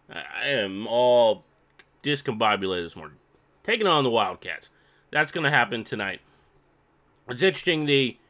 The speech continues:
and we talked about it a little bit on yesterday's show, the A P poll came out with their top twenty-five. Now we're gonna talk about the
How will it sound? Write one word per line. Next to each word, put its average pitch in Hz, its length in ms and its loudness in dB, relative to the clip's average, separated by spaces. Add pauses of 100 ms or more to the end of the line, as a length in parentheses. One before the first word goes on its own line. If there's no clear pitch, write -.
(220)
and 113 160 -4
we 127 80 -2
talked 156 220 2
about 156 140 0
it - 20 4
a - 20 4
little 135 160 4
bit 131 140 4
on 120 100 2
yesterday's 117 460 0
show, 104 340 0
the 101 400 -8 (840)
A 147 180 0
P 156 200 -4
poll 135 220 2
came 123 240 2
out 123 360 4
with 113 440 -2
their 104 360 0
top 113 300 0
twenty-five. 110 480 0
Now 117 160 0
we're 131 80 -2
gonna 135 140 -2
talk 131 160 2
about 123 180 -2
the 113 160 -6